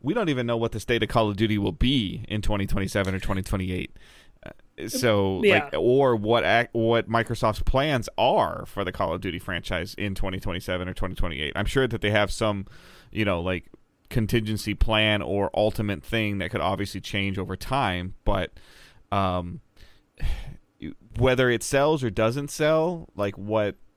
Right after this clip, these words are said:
Speaker 1: they're looking at and is, <sighs> this is so hard to judge, and I know a lot of people hate this when I say this, but because, just because your game does, I don't even know what the number is, Michael, you can correct me if I'm wrong, twenty million, fifteen million, twelve million, I don't know what it sells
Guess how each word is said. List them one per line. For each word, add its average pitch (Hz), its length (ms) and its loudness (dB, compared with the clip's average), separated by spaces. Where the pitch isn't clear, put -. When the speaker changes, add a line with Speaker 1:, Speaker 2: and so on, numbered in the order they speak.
Speaker 1:
they're 110 320 -2
looking 110 460 -4
at 107 280 -4
and 95 480 -8
is, 95 460 -6
<sighs> - 1080 -12
this 123 160 -4
is 151 80 -4
so 170 200 2
hard 151 200 2
to 123 60 -4
judge, 107 380 2
and 101 80 -4
I 101 60 -2
know 104 140 2
a 101 40 2
lot 101 120 2
of 101 60 -2
people 104 200 0
hate 104 200 -4
this 92 140 -8
when 85 100 -6
I 87 40 -6
say 76 200 -6
this, 57 200 -10
but - 240 -2
because, - 280 2
just 151 200 -2
because 196 260 0
your 165 80 2
game 139 240 2
does, 113 320 2
I 107 60 0
don't 110 80 0
even 101 100 -2
know 98 80 -2
what 95 100 -2
the 98 60 -6
number 92 260 -4
is, 80 100 -6
Michael, 92 220 -4
you 95 60 -6
can 98 100 -10
correct 95 160 -8
me 95 80 -2
if 92 80 -8
I'm 73 100 -6
wrong, 73 140 -6
twenty 139 260 4
million, 110 320 -2
fifteen 113 340 -4
million, 101 200 -2
twelve 104 220 2
million, 95 240 -4
I 107 80 0
don't 110 120 0
know 101 120 4
what 92 160 0
it 85 100 -8
sells - 340 -8